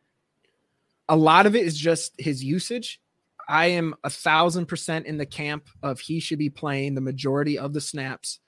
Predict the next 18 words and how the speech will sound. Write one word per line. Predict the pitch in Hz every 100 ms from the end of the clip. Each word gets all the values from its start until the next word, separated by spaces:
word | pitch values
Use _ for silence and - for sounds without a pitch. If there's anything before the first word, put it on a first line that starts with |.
| _ _ _ _
You | 147
invested | 147 147 160 170
a | 151
first | 156 147 156
round | 139 131
pick, | 139 131 -
your | 151 143
playoff | - 151 147 139
hopes | 151 143 -
are | 139
at, | 127
like, | 120 131
a |
six | - 147 139
percent, | - 135 - 135 131 - _ _ _ _ -
and | 139 135
most | 143 143 -
likely | 143 139 139 139 139